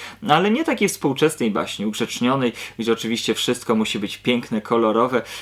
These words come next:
y, wilk nie zjada kapturka, tylko go goni, ale właśnie w konwencji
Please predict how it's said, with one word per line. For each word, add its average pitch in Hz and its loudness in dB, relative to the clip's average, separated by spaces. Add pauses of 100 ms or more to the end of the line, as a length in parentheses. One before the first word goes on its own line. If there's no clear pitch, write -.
y, 113 6
wilk 127 0
nie 120 4
zjada 117 4 (140)
kapturka, 120 2
tylko 113 2
go 107 2
goni, 151 2 (340)
ale 165 4
właśnie 156 2
w - -10
konwencji 139 0